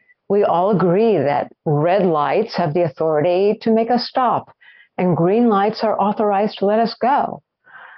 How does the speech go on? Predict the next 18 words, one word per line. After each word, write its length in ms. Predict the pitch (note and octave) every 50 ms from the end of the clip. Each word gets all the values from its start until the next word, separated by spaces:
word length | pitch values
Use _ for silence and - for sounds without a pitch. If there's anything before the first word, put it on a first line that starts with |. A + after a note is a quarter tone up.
| - - _ -
This 400 | D#3 C#3+ C3 F3+ F#3 F3+ - - -
common 440 | - - D#3 D#3+ E3 F#3 A3 A#3+ A#3
sense 640 | A#3 - - E3 D#3 D#3 D3+ D#3 D#3+ - - - F3+
means 400 | E3+ F3 F#3+ G3+ G3 F#3+ D#3 D#3
that 160 | F3 - -
we 260 | D#3 F3 F#3 F3+ - -
each 280 | G3 G3+ G#3+ G3+ - - -
act 560 | - D#3 D3+ D3+ D#3+ D#3+ D#3+ - _ _ - - - - - - _ _ _ _
on 200 | - E3 D#3+ D3+
what 200 | D3+ F3 - -
we 140 | E3+ F3 D#3+ - -
all 320 | - E3 E3 E3+ E3 E3 E3
know, 440 | D#3 C#3 B2+ C3 C#3 - C3+ - _ _ _ _ _ _ _ _ _ _ _ _ - _ _ _ -
trusting 760 | - - - G#3+ G#3 G3 - - - G3 F3 E3 D#3+ D#3+ D3+ C3
that 260 | E3 D#3+ D3 - -
others 500 | - F#3+ G3 G#3 G3 G#3 F#3+ F3+ D#3 D3
will 300 | D#3 D3 E3 D#3 D3 C#3+ -
too. 460 | - - G3+ F#3 D3 D2+ - - -